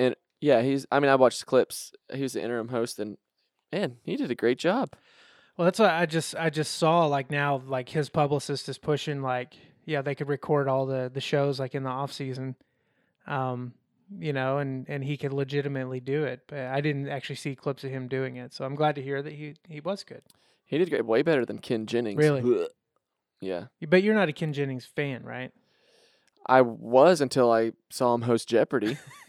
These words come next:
Speaker 2: And that was it.
Speaker 1: I was like, "Yeah."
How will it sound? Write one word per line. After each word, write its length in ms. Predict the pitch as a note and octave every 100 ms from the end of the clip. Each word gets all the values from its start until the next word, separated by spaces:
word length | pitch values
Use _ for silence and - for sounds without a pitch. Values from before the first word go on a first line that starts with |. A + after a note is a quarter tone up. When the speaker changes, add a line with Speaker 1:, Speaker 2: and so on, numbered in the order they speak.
| - - - G#3+ _
Speaker 2:
And 100 | E3
that 140 | D3+ C#3+
was 140 | D3
it. 200 | D3 C3+ C3+ _ _ _ _ _ _ _ _
Speaker 1:
I 80 | -
was 160 | A2+ G#2+
like, 100 | G#2+
"Yeah." 240 | A2 A#2